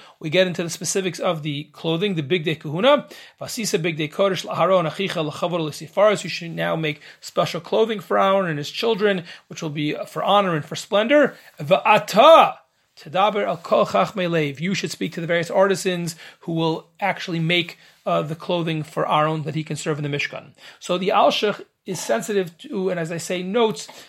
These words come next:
this, uh, fascinating, uh, paradox. On the one hand, Moshe's name is not mentioned. On the other hand, right at the outset, we have these three times, thrice repeated, focus on V'ata, focusing on Moshe. So it says the Alshich, a remarkable, remarkable pshat.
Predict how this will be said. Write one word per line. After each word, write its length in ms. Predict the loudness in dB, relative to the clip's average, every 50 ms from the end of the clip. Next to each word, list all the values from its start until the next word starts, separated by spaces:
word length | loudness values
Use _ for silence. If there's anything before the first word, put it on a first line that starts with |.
| -20 -14 _
this, 340 | -4 -4 -4 -4 -6 -6 -4
uh, 120 | -4 -4
fascinating, 760 | -4 -2 0 0 0 0 0 -2 -4 -2 -2 -2 -2 -4 -6 -8 -12 -18 -20 -20 -20 -14 -6 0
uh, 140 | 0 0
paradox. 540 | 2 4 4 4 4 4 2 0 -2 -4 -8
On 80 | -6 -4
the 60 | -2
one 160 | 0 0 0
hand, 160 | 0 -2 -2
Moshe's 340 | 0 -2 -2 -2 -4 -8 -6
name 220 | -4 -6 -6 -4 -6
is 100 | -6 -4
not 140 | -4 0
mentioned. 400 | 2 2 2 2 2 -2 -2 -2
On 80 | -2 -2
the 80 | -2 0
other 160 | 0 0 2
hand, 240 | 2 2 0 0 -4 -12 -18 _ _ _ -2
right 160 | 2 4 4
at 80 | 4 4
the 100 | 4 4
outset, 300 | 4 4 4 2 0 0
we 100 | 0 0
have 140 | -2 0 -2
these 260 | -4 -4 -6 -8 -12
three 520 | -14 _ -12 -10 -6 -4 -2 -2 -2 -2
times, 600 | -6 -8 -4 -2 0 0 0 0 -2 -4 -6 -8
thrice 420 | -10 -6 0 0 2 2 0 -2 -6
repeated, 520 | -8 -8 -6 -4 0 2 2 2 2 -2 -10 -18 -20 -18
focus 500 | -12 -6 0 2 2 2 2 -2 -4 -2
on 300 | 0 2 2 2 2 2
V'ata, 680 | -2 -6 -4 -2 0 0 0 0 2 4 4 4 4 0
focusing 640 | -4 -6 -4 -4 -2 -2 -4 -6 -6 -6 -8 -8 -4
on 340 | -2 0 2 2 0 -2 -6 -10 _ _ _ _ _ _ _ _ _ _ _ _ -4
Moshe. 440 | -2 0 0 0 -2 -6 -10 -12 -14 _ _ _ _ _ _ _
So 160 | -8 -6 -6
it 80 | -6
says 400 | -4 -2 0 2 2 2 0 -2 -6
the 120 | -4 0
Alshich, 400 | 2 2 2 2 0 -2 -6 -4 -2
a 40 | 0
remarkable, 920 | 0 0 0 -2 -4 0 4 6 6 6 4 2 -2 -6 -2 0 0 2 2
remarkable 800 | 0 0 2 2 0 0 0 -2 -4 -2 0 -2 -2 -2 -6 -6
pshat. 460 | -4 -2 -2 -2 -2 -4 -14 -20